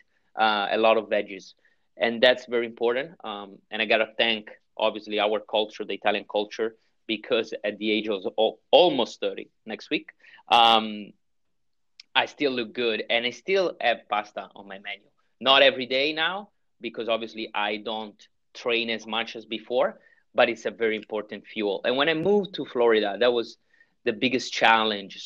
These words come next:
So the food in the cafeteria, in the, in the restaurants around college was, was very different,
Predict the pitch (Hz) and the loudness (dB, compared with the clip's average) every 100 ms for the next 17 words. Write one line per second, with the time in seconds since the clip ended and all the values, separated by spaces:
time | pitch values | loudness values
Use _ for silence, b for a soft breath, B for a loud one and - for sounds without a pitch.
0 | - 120 110 - _ _ _ _ _ _ | -2 0 0 -4 _ _ _ _ _ _
1 | _ 117 127 - 156 151 151 143 123 127 | _ -8 -8 -2 4 6 6 2 -2 -4
2 | 123 120 - 120 - 170 160 147 139 123 | -4 -4 -6 -6 2 4 6 6 6 2
3 | 113 - 117 113 110 135 - 123 113 117 | -4 -8 -4 0 2 2 0 -8 -6 -6
4 | 110 110 107 - 113 107 101 101 - 101 | -4 -4 -4 0 2 2 0 -8 -16 -20
5 | - - 107 104 - 110 110 107 104 - | -18 -14 -12 -12 0 2 2 -2 -6 -10
6 | 113 _ 139 151 175 | -14 _ -2 -2 -4